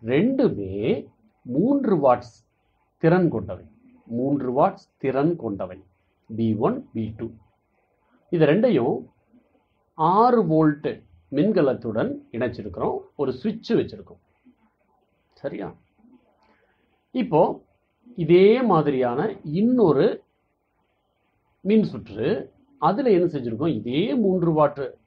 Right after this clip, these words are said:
பல்புகள் இரண்டு, பி ஒன், பி டூ, ஆறு வோல்ட் மின்கலத்துடன் இணைக்கப்பட்டிருக்கிறது, ஒரு சுவிட்ச் வச்சிருக்கோம். ஆனால் பல்புகள்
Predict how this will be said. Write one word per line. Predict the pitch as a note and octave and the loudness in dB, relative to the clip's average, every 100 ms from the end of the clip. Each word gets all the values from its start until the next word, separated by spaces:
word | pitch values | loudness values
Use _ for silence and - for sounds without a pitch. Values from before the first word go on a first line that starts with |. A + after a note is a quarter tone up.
| _ | _
பல்புகள் | B2 B2+ A#2 A#2+ A2+ | -4 -2 -2 -2 -4
இரண்டு, | A2+ A2+ A#2+ A2 G#2+ | -6 -4 -2 -4 -4
பி | A2 | -4
ஒன், | G#2+ G#2 | -2 -4
பி | G2 F#2+ | -6 -10
டூ, | G2 F#2+ C3 B3 - _ _ _ _ _ _ _ _ _ _ - | -12 -8 -6 -6 -8 _ _ _ _ _ _ _ _ _ _ -2
ஆறு | F3 F#3+ E3+ | 2 4 4
வோல்ட் | D3+ C3+ A#2 | 4 2 0
மின்கலத்துடன் | A2+ B2 C3 B2+ A2+ A2+ A#2 A3+ | -4 -2 -2 -2 -4 -4 -4 -2
இணைக்கப்பட்டிருக்கிறது, | C#3+ B2 B2 - - G#2 B2 | -2 -4 -6 -12 -16 -16 -8
ஒரு | C3 C3 | -6 -4
சுவிட்ச் | - D3+ E3+ | -6 -6 -4
வச்சிருக்கோம். | B2 - - _ _ _ _ _ _ _ _ | -4 -6 -20 _ _ _ _ _ _ _ _
ஆனால் | - B2+ G#2+ A2 A#2 A#2+ A#2+ _ A#2 | -4 -4 -2 -2 -2 -4 -10 _ 0
பல்புகள் | D3 A#3+ G3+ C#3+ G#2+ A2 C3 | 2 2 0 -2 -2 -6 -8